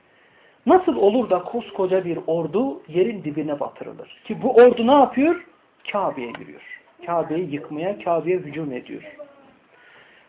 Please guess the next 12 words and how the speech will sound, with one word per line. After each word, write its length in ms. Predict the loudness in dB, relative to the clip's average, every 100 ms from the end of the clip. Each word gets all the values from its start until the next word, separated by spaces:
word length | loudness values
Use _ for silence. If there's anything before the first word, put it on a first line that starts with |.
| _ 2
Ey 120 | 6
Allah'ın 480 | 8 6 2 0 0
Resulü, 480 | -2 -4 -4 -4 -8 -20 _ _ -20 -20 -20 -20 -20 -20 2 8
o 60 |
ordunun 560 | 10 10 8 6 4 4
içerisinde 680 | 6 6 4 2 0 2 6
belki 400 | 6 4 -4 4
de 320 | 4 4 -4 _ _ _
o 240 | 0 4 4
orduya 560 | 4 4 8 10 8 0 _
katılmak 540 | -8 -4 -2 0 0 0
istemeyen 720 | -12 -2 0 2 2 0